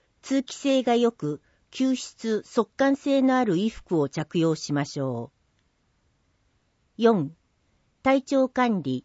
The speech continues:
休憩。十分な睡眠と食事を心がけ、体調が悪い時は無理をしないようにしましょう。こまめな休憩も忘れずに。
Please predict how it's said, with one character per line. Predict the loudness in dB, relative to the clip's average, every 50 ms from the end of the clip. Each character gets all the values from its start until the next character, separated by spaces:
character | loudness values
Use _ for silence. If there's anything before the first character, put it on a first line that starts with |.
| _ _
休 | -4 0 0 0 0
憩。 | -2 -2 -2 -2 0 0 -2 -4 -6 -8 -12 _ _ _ _ _ _ _ _ _ _ _ _ _ _ _ _ _ _ _ _ _ _
十 | 0 2 2 2
分 | 2 2 4 4 4
な | 2
睡 | 0 -2 -4 -2 -2 0
眠 | 0 0 0 -2 -2
と | -2 -4
食 | -2 -2 -4 -2 -2 -4
事 | 0 2 2
を | 2 2
心 | 0 -2 -2 0 0 2 2 0
が | 0 -2 -4
け、 | -4 -6 -8 -8 -10 _ _ _ _ _ _ _ _ _
体 | 0 0 0 0
調 | 0 0 0 2 4
が | 2 2
悪 | 2 2 2 2 0 0
い | -2 -2
時 | -4 -6 -6 -4 -2 -2
は | 0 -2 -2 -2
無 | -2 0 0 2
理 | 2 2
を | 0 0
し | -2 -4 -4
な | 0 0 0
い | 0 0
よ | 2 0 0
う | 0
に | -2 -4
し | -6 -4 -4
ま | -4 -4
し | -4 -6 -6
ょ | -6 -6 -6 -8 -10 -16
う。 | _ _ _ _ _ _ _ _ _ _ _ _ _ _ _ _ _ _ _ _
こ | 2 2
ま | 4 4 4
め | 4 2 2
な | 0 -2
休 | -4 -2 -2 -2 -2 0
憩 | 0 0 0 2
も | 2 0 0 0 -2
忘 | -4 -4 -4 -4
れ | -4 -4 -6
ず | -6 -4 -4
に。 | -2 -2 -4 -6